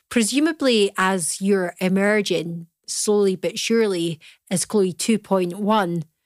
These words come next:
people within your circles would have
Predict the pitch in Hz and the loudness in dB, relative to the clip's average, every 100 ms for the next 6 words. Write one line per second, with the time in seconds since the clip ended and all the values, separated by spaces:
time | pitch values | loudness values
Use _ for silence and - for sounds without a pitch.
0 | _ _ _ _ _ _ - 277 277 285 | _ _ _ _ _ _ -4 -2 0 0
1 | 254 240 220 202 196 220 208 - 208 190 | 2 2 2 0 0 0 0 0 -2 0
2 | 190 196 190 170 - | -2 0 0 -2 -10